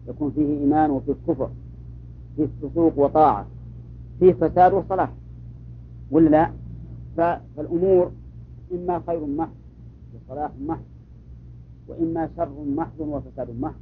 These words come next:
وإما خليط من الأمرين. هؤلاء القوم يفسدون ولا يصلحون والعياذ بالله، ما يصلحون بالطاعة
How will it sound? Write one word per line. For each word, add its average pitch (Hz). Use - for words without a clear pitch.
وإما 165
خليط 175
من 156
الأمرين. 131
هؤلاء 180
القوم 175
يفسدون 170
ولا 175
يصلحون 135
والعياذ 123
بالله، 110
ما 170
يصلحون 156
بالطاعة 127